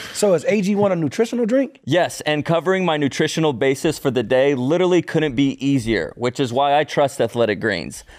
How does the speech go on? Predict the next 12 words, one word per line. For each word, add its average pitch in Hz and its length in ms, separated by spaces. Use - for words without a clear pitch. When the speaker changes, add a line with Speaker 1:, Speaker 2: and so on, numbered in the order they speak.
Speaker 2:
I 135 120
just 165 220
mix 151 240
one 131 280
small 139 320
scoop 135 320
of 107 180
A 123 140
G 139 160
one 123 240
with 113 140
water 120 440